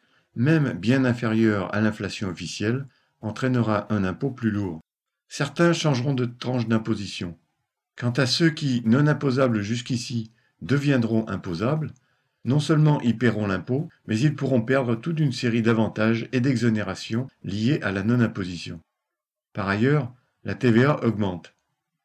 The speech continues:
C'est un des impôts indirects les plus injustes,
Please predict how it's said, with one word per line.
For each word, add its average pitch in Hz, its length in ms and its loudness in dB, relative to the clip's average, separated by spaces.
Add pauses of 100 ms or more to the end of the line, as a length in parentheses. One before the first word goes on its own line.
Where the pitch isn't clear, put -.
(140)
C'est - 240 -6
un 131 80 2
des 117 180 2
impôts 113 340 2
indirects 107 520 2
les 87 180 -4
plus 90 220 -8
injustes, 120 480 -4